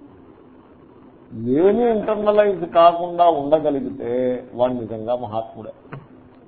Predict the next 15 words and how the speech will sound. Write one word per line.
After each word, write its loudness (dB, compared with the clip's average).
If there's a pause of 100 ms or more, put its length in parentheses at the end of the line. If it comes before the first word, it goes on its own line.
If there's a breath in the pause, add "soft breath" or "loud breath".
(520)
అలా -4
నిర్లిప్తంగా -8
ఉండటం -8
అన్నది, -14
అంటే -8
లేపం -4
లేకుండా -8
తగులుకోకుండా -8
ఉండడం -6
అన్నది, -8 (1200)
it -16
is -12
a -8
great -8
thing. -18